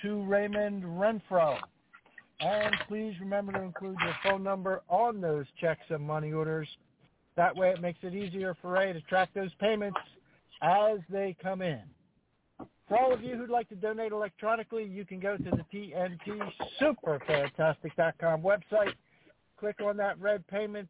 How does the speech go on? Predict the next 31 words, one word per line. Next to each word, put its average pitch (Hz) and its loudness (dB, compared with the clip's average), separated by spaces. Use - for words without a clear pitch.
button, 202 -2
and 185 -4
scroll 220 4
down 190 4
to 165 -8
where 180 0
you 190 -8
will 214 -8
find 214 2
the 190 -8
instructions 190 -4
to 180 -14
use 196 -8
the 165 -8
debit 220 0
or 175 -6
credit 220 -4
card 208 0
of 151 0
your 208 2
choice. 208 4
Click 254 4
on 226 -2
the 214 -8
Click 233 -6
Here 220 -2
instructions 247 -8
and 170 2
follow 240 6
the 208 -4
prompts 220 -4